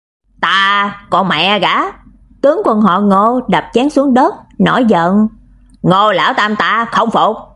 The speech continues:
bây giờ ta sẽ tiến cung." Cố Phù Châu lắc đầu thở dài. "Ai,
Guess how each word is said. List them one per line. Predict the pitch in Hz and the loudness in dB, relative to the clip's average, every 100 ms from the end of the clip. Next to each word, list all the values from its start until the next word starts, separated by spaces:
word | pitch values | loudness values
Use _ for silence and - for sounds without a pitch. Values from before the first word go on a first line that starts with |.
| _ | _
bây | 175 202 | -2 0
giờ | 180 151 160 156 | 0 0 0 0
ta | 202 | 0
sẽ | 226 | 0
tiến | 285 320 | 0 0
cung." | - 202 233 240 - _ _ _ - _ _ _ _ - | 0 0 -2 -4 -10 _ _ _ -20 _ _ _ _ -2
Cố | 269 480 | 0 0
Phù | 269 165 | -2 0
Châu | 208 202 | 0 2
lắc | 233 - | 2 0
đầu | 196 165 | -2 -2
thở | - 240 185 | 0 2 2
dài. | 151 165 185 190 190 - - - - - | 0 -2 -2 -4 -8 -16 -20 -20 -20 -8
"Ai, | 330 311 262 - | -6 -4 -6 -12